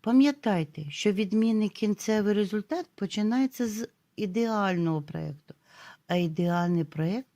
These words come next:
з якісно проведеного плану та урахування всіх деталей майбутнього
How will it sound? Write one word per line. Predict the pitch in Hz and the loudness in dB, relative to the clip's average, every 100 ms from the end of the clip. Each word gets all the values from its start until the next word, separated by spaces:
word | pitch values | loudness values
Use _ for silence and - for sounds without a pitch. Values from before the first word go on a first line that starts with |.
| _ - - - | _ -20 -20 -6
з | 160 | 0
якісно | 180 220 262 202 156 165 | 2 2 -2 -6 -4 -4
проведеного | 147 165 160 214 214 202 175 160 147 | -2 -4 -2 -2 -2 0 0 0 -2
плану | 165 196 262 202 151 _ - - - - | -4 -2 -2 -2 -6 _ -20 -20 -20 -6
та | - 185 | 0 2
урахування | 180 180 - 185 190 185 170 165 | 2 -2 -2 -2 0 2 2 0
всіх | 151 - 185 165 | -2 -6 -4 -4
деталей | 151 151 151 180 240 185 147 _ - _ | -4 -6 -6 -6 -6 -8 -10 _ -20 _
майбутнього | 156 151 139 160 240 277 220 214 | -2 0 -2 -4 -4 -2 -2 -4